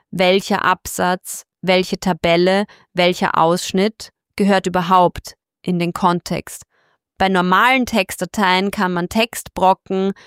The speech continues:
relativ günstig suchen. Bei visuellen Dokumenten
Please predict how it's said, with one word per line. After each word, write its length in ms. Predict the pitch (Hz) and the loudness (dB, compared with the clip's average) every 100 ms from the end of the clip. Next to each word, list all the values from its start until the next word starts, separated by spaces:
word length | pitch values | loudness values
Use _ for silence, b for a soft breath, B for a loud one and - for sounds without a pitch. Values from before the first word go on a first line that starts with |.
| b b | b b
relativ 600 | 185 190 196 190 185 175 | -2 0 2 0 -2 -2
günstig 520 | - 226 262 - 175 - | 2 2 2 -2 -6 -4
suchen. 600 | - 190 - 190 185 190 b b b - | -2 -2 -2 -4 -4 -6 b b b -2
Bei 160 | 190 | 0
visuellen 480 | 190 175 185 180 240 | 0 2 2 4 2
Dokumenten 800 | 214 - 196 175 185 190 185 185 | 0 0 0 0 0 -2 -2 -2